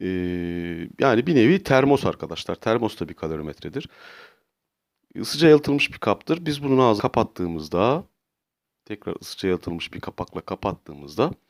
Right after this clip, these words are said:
bunun içerisine koyduğumuz bir madde dış ortamla yani bu ortamla herhangi bir ısı alışı yapmaz. Ya da çok az miktarda ısı alışverişi yapar. Ee, şu birimlerle ilgili söyleyeceğimiz bir şey var.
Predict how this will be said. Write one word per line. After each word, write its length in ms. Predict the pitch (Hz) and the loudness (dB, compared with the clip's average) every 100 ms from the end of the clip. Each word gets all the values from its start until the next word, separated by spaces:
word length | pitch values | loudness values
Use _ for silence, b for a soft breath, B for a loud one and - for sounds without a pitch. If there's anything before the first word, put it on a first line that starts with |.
| b b b b b _ - | b b b b b _ -6
bunun 140 | 160 | -4
içerisine 480 | 214 147 110 - 98 | 2 4 4 2 0
koyduğumuz 500 | - 131 120 95 90 | 4 4 4 0 0
bir 80 | 127 | 0
madde 560 | 147 101 - 123 214 - - | 2 0 4 4 4 -6 -4
dış 200 | 185 - | -2 2
ortamla 520 | 113 98 - 98 87 | 4 2 2 0 2
yani 340 | 107 143 95 - | 2 2 0 4
bu 120 | 170 | 4
ortamla 640 | 110 - 85 90 147 190 - | 4 2 -2 2 0 0 -6
herhangi 440 | - 160 175 98 85 | -2 0 2 0 -4
bir 140 | 95 | -8
ısı 200 | 135 - | -4 -2
alışı 220 | 95 - | 0 2
yapmaz. 440 | 107 - 69 - - | 0 0 -10 -10 -2
Ya 140 | 151 | 4
da 200 | 123 175 B B B - | 6 4 B B B -6
çok 260 | - - - | -4 -2 0
az 220 | 110 107 | 0 0
miktarda 480 | 104 95 - 85 82 | -4 -6 -4 -2 -2
ısı 180 | 80 - | -2 -4
alışverişi 460 | 80 - 85 - | -8 -8 -10 -8
yapar. 320 | - - 214 - _ b b b b b b b b _ _ | -10 -10 -12 -14 _ b b b b b b b b _ _
Ee, 200 | 95 92 | -6 -6
şu 200 | 92 170 | -2 2
birimlerle 440 | 165 160 165 151 123 | 4 6 6 6 4
ilgili 240 | 101 98 | 2 -2
söyleyeceğimiz 520 | 98 104 95 95 87 | 0 0 2 0 -2
bir 60 | 85 | -4
şey 220 | - 85 | -2 2
var. 280 | 110 170 | 2 2